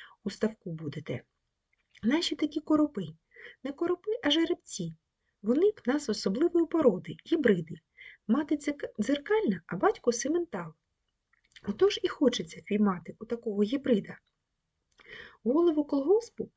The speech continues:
що йому належить, той чудесний ставок, ми знайшли на степу біля комбайна,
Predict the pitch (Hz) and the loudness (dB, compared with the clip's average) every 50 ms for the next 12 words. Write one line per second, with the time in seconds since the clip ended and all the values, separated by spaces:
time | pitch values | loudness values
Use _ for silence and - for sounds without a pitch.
0 | - - - - _ - - - 233 226 220 247 262 254 226 202 196 202 214 220 | -20 -20 -20 -20 _ -8 2 4 6 6 6 6 6 6 6 6 6 6 6 6
1 | 208 185 170 170 185 - - - _ 233 214 196 - - 214 196 220 208 208 - | 6 4 0 -4 -8 -10 -16 -6 _ 0 2 2 2 -2 2 4 4 2 4 0
2 | 214 214 214 - 240 220 185 175 160 - - 196 285 370 - - 247 226 208 - | -2 -2 2 0 0 0 0 -4 -8 -6 -2 2 2 2 2 2 2 4 4 2
3 | - - 262 311 320 330 294 - - 311 302 _ 190 170 165 _ - 214 240 285 | 0 0 0 0 0 0 -6 -4 -6 -8 -4 _ -6 -6 -6 _ 0 2 2 2
4 | 285 - 311 302 269 214 196 180 170 165 | 0 0 0 2 2 2 2 0 -2 -8